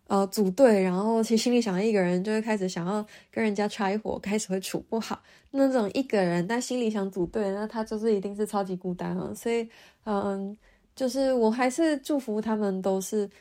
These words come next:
最后能找到好的解决办法啦。但是，嗯，我觉得如果在，我觉得来，自己来这里很重要的好像是就是需要去调试心情。我觉得就是像我自己适应力算是蛮快的，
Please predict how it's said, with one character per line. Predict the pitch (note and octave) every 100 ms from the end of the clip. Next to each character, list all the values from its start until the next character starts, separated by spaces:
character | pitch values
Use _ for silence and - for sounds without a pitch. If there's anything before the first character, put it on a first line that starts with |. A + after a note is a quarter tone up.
| _
最 | -
后 | G#3+ G#3+
能 | F#3 F3
找 | F3+
到 | E3+ A3
好 | G#3
的 | G3 F#3
解 | G3+
决 | G3
办 | G#3+ B3+ A3+
法 | -
啦。 | - E4+ - _ _
但 | A#3+ A3+
是， | A#3+ A#3+ A#3 _ _ _
嗯， | G3+ F#3+
我 | F#3+
觉 | F#3+
得 | G#3+ G#3+
如 | A3 A#3
果 | B3+ G#3+ - _ _
在， | - D#4 D4 - - _ -
我 | A#3+
觉 | B3 C#4+
得 | C#4+ -
来， | B3 B3
自 | B3+ F#4
己 | B3
来 | G#3 G3
这 | - C#4
里 | A3+ F#3+
很 | F#3+ F3
重 | F3 B3+ A#3
要 | G#3+
的 | F#3+
好 | F#3+
像 | F3+ A3
是 | G#3 A#3
就 | G#3+
是 | G#3+
需 | G#3 -
要 | G3
去 | F#3+
调 | G#3+ F#3 E3+
试 | -
心 | F#3 F#3 E3 F3
情。 | - - A3+ - - - -
我 | F#3+
觉 | G3
得 | F#3+ G3 G3+ - _
就 | A#3 A#3+
是 | A3+ A3+ A3+ A3
像 | A3 D#4
我 | G#3+
自 | F#3
己 | A3 G3
适 | F#3+ A3+
应 | A3
力 | A3 G#3+
算 | A3
是 | G#3
蛮 | A3 F3+ E3+
快 | - A#3 -
的， | -